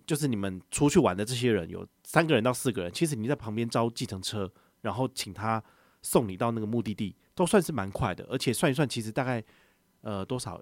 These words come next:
一千多日币不到吧。好，所以我觉得你这样算一算的话，可能你自己搭地铁，然后单趟的费用是一百七十八日币左右嘛，那你如果算四个人的话，至少都是快要七八百日币了。但是我觉得这样子，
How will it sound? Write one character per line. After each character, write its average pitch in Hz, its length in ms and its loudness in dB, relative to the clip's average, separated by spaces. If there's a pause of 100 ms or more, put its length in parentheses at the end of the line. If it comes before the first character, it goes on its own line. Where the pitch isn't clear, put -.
一 165 160 -12
千 - 260 -4
多 139 200 0
日 143 100 -2
币 120 160 -2
不 - 120 -8
到 95 220 -2
吧。 - 200 -20 (360)
好， - 300 -20
所 - 180 0
以 214 40 6
我 135 80 6
觉 139 180 6
得 131 200 6 (180)
你 120 80 -4
这 190 100 6
样 180 60 6
算 170 160 6
一 - 20 6
算 143 160 4
的 123 80 2
话， 143 140 6
可 113 160 -4
能 95 180 -4 (220)
你 113 120 -2
自 156 160 -6
己 107 140 -8
搭 123 180 2
地 123 180 -6
铁， 82 220 -12 (140)
然 113 100 -6
后 104 60 -6
单 139 240 0
趟 147 160 0
的 107 80 -2
费 135 120 2
用 120 100 2
是 131 100 -6
一 117 100 -2
百 92 140 -2
七 - 160 -6
十 98 100 -8
八 104 220 -2
日 113 120 -2
币 107 180 -6
左 80 200 -14
右 101 220 -10
嘛， 73 100 -18 (280)
那 147 80 -4
你 127 60 -2
如 127 100 4
果 117 60 4
算 139 140 0
四 127 220 -4
个 101 100 0
人 85 120 -2
的 85 60 -8
话， 104 200 -4 (140)
至 131 100 -10
少 98 160 -6
都 101 120 -6
是 104 120 -6
快 107 160 -6
要 104 60 0
七 - 160 -6
八 98 120 -4
百 90 120 -8
日 101 160 -16
币 101 220 -20
了。 - 80 -20 (380)
但 185 140 -2
是 208 60 2
我 131 80 4
觉 120 100 4
得 123 60 6
这 160 120 2
样 147 80 2
子， 107 160 -4